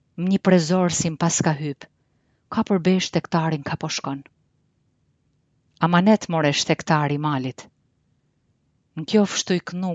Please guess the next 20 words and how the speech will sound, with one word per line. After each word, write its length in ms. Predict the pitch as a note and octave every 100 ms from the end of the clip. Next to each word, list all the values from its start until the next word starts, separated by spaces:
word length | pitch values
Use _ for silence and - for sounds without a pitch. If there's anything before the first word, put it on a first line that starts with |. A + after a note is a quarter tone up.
| -
kësajt 400 | - E3+ D#3+ -
kangën 480 | F3+ D#3+ D3+ C#3+ D3
me 100 | C#3
e 40 | -
pushu. 300 | D#3 - C#3+ B2 _ _ _ _ _ _ _ _ _ _ _ _ -
Në 100 | D#3
kjo 220 | - E3+
fshtukajt 760 | D#3+ - - D#3 E3+ D#3+ D3 -
kësaj 300 | - - D3+
gjamin 500 | C3+ C3+ D#3 C#3+ C#3+
për 160 | C#3 D3+
me 140 | C#3+ C#3
e 60 |
xan. 280 | C#3 C#3 C3+ C#3 _ _ _ _ _ _ _ _ _ _
Ka 120 | - F3+
kërkova 560 | G3 F#3 - A3 G3+
gjithkund 540 | F#3+ G3+ - A3 G3+ D#3
bjeshk 440 | G3 G3 F#3 -
e 40 |
mbjeshk. 640 | D#3+ D3+ D#3+ C#3+ - -